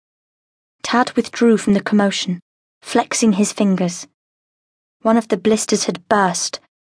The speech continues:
leaving a raw, sore patch of skin. Dirt from the rope handle of the bucket was embedded in the tender flesh. He retreated to a corner of the yard,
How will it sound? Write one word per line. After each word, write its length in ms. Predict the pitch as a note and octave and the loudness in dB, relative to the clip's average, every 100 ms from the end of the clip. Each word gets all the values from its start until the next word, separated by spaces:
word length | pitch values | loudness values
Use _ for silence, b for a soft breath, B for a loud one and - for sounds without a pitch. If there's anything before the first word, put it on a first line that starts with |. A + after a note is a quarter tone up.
| _ _ | _ _
leaving 280 | G#3+ G#3 G3+ | 0 2 2
a 60 | F#3+ | 0
raw, 560 | F#3 A3+ A3 G#3 G3 | 2 4 4 4 0
sore 460 | - - - A#3+ A3+ | -6 -6 2 4 4
patch 400 | - - - - | 2 -6 -6 -8
of 80 | - | -6
skin. 480 | - G#3+ F3+ F3 - _ _ _ _ _ _ _ _ _ _ | -4 0 0 0 -4 _ _ _ _ _ _ _ _ _ _
Dirt 240 | A3+ A#3+ | 2 2
from 180 | - A3+ | 2 2
the 120 | G#3+ | 2
rope 240 | F#3+ B3 - | 2 0 0
handle 320 | A3 G#3 F#3+ | -2 0 0
of 80 | F3+ | -2
the 80 | F3+ | -2
bucket 400 | A#3+ - - G#3 | -2 -4 -4 -2
was 120 | G3+ | 2
embedded 540 | G3 F3+ A#3 B3+ G3 | 2 4 2 2 0
in 140 | - F#3 | 0 -4
the 80 | |
tender 340 | F#3 - G#3+ F#3+ | -4 0 2 0
flesh. 480 | - F#3 - - - _ _ _ _ _ _ _ _ _ | -2 -4 -4 -8 -10 _ _ _ _ _ _ _ _ _
He 140 | - B3+ | 0 2
retreated 500 | A#3+ - C4+ - C4 | 2 4 2 2 0
to 120 | B3 | 0
a 60 | A#3+ | 0
corner 340 | - B3 A3+ | 2 4 6
of 140 | A3 A3 | 4 2
the 80 | |
yard, 400 | G#3 G#3+ G3+ G3 | 2 4 2 0